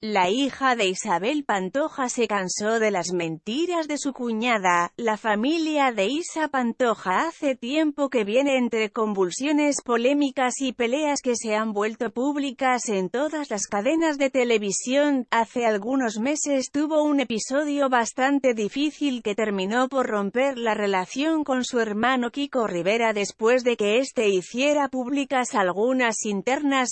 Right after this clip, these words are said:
Ahora, Isa Pantoja ha regresado a Sábado Deluxe y ha contado todas sus sensaciones con este corte que de alguna manera ha hecho con su familia. Más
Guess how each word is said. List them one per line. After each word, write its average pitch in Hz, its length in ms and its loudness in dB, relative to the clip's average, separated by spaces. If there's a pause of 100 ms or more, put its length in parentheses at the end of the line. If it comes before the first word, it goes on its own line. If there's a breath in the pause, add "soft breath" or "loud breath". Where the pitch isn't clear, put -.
Ahora, 240 760 0
Isa 233 380 -2
Pantoja 247 720 0
ha 247 40 2
regresado 254 840 2
a 226 100 2 (140)
Sábado 277 400 0
Deluxe 233 520 -4
y 285 120 2
ha 254 100 2
contado 226 600 -2
todas 254 400 -2
sus 233 180 -4
sensaciones 233 1000 -2
con 214 200 -2
este 254 360 0
corte 285 400 -2
que 233 140 0
de 214 120 4
alguna 247 440 0
manera 247 520 0
ha 262 100 2
hecho 311 320 -4
con 233 180 -2
su 208 200 -4
familia. 175 800 -2
Más 202 300 0